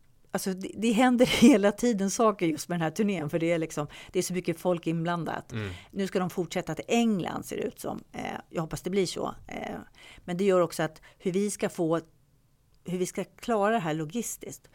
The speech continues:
Speaker 1: det kommer gå jättebra. Men jag, just nu sitter jag bara och håller på med det här.
Speaker 2: Det är en
Speaker 1: Eh,
Speaker 2: utmaning.
Speaker 1: det är en
Speaker 2: Ja, det kan
Speaker 1: utmaning,
Speaker 2: jag tänka
Speaker 1: men
Speaker 2: mig.
Speaker 1: roligt.
Speaker 2: Ja,
Speaker 1: Roligt.
Speaker 2: det kan jag verkligen tänka mig. Ehm, det, i ditt arbetssätt, har du några specifika sätt att jobba på? Jag tänker på plats, miljö,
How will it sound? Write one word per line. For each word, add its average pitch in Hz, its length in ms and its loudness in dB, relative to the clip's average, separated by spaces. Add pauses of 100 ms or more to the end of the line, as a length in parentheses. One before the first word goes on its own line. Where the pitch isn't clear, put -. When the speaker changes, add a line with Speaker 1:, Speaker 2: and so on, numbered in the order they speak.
(320)
Speaker 1:
det 240 80 0
kommer 277 220 -2
gå 294 120 0
jättebra. 262 560 -4
Men 165 120 -4
jag, 165 200 -6 (120)
just 226 320 0
nu 185 100 -2
sitter 175 280 -2
jag 170 60 0
bara 175 260 2
och 165 60 -2
håller 160 160 0
på 160 180 -4
med - 120 -6
det - 40 -6
här. - 200 -8
Speaker 2:
Det 107 240 -4
är 104 60 -2
en 104 80 -2
Speaker 1:
Eh, 98 60 -6
Speaker 2:
utmaning. 95 580 -6
Speaker 1:
det 202 120 6
är 247 40 6
en 233 60 4
Speaker 2:
Ja, 220 60 2
det 175 40 0
kan 220 80 0
Speaker 1:
utmaning, 156 240 0
Speaker 2:
jag 120 100 -6
tänka - 200 -2
Speaker 1:
men 220 100 2
Speaker 2:
mig. 277 100 4
Speaker 1:
roligt. 214 400 -2
Speaker 2:
Ja, 127 460 2
Speaker 1:
Roligt. - 420 -6 (100)
Speaker 2:
det 139 120 -4
kan 113 120 -4
jag 101 60 -2
verkligen 104 400 -4
tänka 95 240 -6
mig. 101 120 -8 (520)
Ehm, 117 420 2 (680)
det, 151 240 -8 (180)
i 180 120 2
ditt 156 160 2
arbetssätt, 147 560 2
har 143 120 0
du 147 80 2
några 147 460 2 (260)
specifika 180 920 -6
sätt - 220 -6
att 101 120 -8
jobba 120 440 -2
på? - 420 -2
Jag - 80 -8
tänker 104 240 -8
på 98 140 -8
plats, - 720 -10
miljö, 110 920 -4